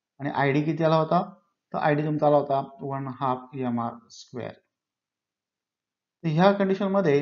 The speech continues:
याला आपण म्हणणार आहे आयसी म्हणणार आहे, कारण की हा जो आहे center of mass मधून गेला, कारण की प्रत्येक diameter जो आहे, हा, डिस्कचा, तो center of mass मधून जाणार आहे.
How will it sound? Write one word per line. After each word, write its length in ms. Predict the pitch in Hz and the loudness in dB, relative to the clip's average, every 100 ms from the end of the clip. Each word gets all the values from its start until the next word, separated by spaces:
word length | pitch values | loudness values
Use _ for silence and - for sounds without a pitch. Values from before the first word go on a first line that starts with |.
| 147 | 0
याला 140 | 156 165 | -6 -6
आपण 180 | 180 | -4
म्हणणार 220 | 165 160 160 | -4 -2 -2
आहे 220 | 160 170 175 | -2 -4 -4
आयसी 360 | 151 151 - 175 | -4 -4 -4 -4
म्हणणार 280 | 143 110 101 | -2 -4 -8
आहे, 80 | 120 | -8
कारण 260 | 143 151 | -6 -6
की 220 | 156 170 170 - _ _ - | -6 -6 -8 -10 _ _ -2
हा 140 | 151 | -2
जो 100 | 160 | 0
आहे 220 | 160 139 147 | -2 -2 -6
center 360 | - 156 156 170 | -6 -6 -2 -2
of 120 | 175 151 | -2 0
mass 220 | 143 139 131 | 2 2 -2
मधून 160 | 123 | -6
गेला, 120 | 113 123 | -6 -8
कारण 200 | 127 139 | -10 -10
की 60 | 143 | -10
प्रत्येक 300 | 147 147 151 | -12 -10 -8
diameter 440 | 147 147 147 147 147 | -4 -4 -4 -8 -8
जो 80 | 151 | -6
आहे, 260 | 147 123 - - _ _ _ - | -4 -6 -8 -12 _ _ _ -10
हा, 140 | 160 202 - _ 143 | -10 -10 -18 _ -4
डिस्कचा, 400 | 143 147 - 123 - | -4 -4 -10 -10 -10
तो 120 | - 190 - | -10 -8 -8
center 260 | 156 165 | -8 -6
of 140 | 160 160 | -6 -2
mass 220 | 156 156 | -4 -2
मधून 240 | 147 139 127 | -4 -2 -2
जाणार 280 | 113 104 | -2 -4
आहे. 120 | - | -10